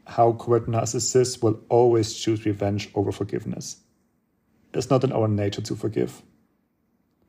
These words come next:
In our minds, we're always the victims of a situation and the other ones did us wrong. And now we are the ones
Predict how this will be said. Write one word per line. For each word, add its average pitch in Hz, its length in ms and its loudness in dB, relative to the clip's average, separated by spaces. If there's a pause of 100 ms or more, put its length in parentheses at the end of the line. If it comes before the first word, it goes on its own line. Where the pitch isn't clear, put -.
(280)
In 113 100 -4
our 151 240 6
minds, 127 540 0 (120)
we're 117 220 4
always 135 340 6
the - 100 -2
victims 117 400 2
of 117 120 -6
a 113 60 -2
situation 117 920 0
and 110 160 0
the 117 100 0
other 120 220 2
ones 117 380 0
did 107 220 0
us 107 220 -2
wrong. 101 380 0 (1300)
And 110 120 0
now 117 140 2
we 131 240 2
are 131 100 -2
the 117 100 0
ones 107 540 -4